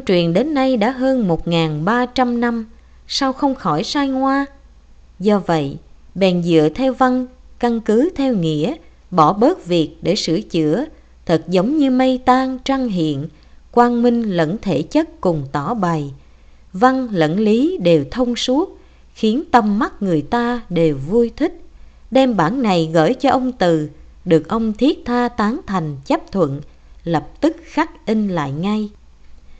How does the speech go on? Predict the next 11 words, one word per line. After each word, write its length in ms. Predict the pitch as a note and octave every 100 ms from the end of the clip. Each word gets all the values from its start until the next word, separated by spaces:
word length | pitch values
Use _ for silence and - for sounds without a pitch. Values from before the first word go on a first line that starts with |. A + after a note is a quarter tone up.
| - - -
Ông 220 | G#3+ G#3 F#3+
lại 200 | D#3+ E3
bảo 260 | D3+ D#3+
tôi 320 | - A3 G3+
viết 320 | F#3 B3+ F4 G3
lời 180 | F3
tựa 360 | D3+ E3+ D3+ D#3+
để 180 | D3+ F#3+
thuật 240 | - E3 -
duyên 220 | G3+ A#3+ A3
khởi. 480 | F#3 D3 C#3+ C4+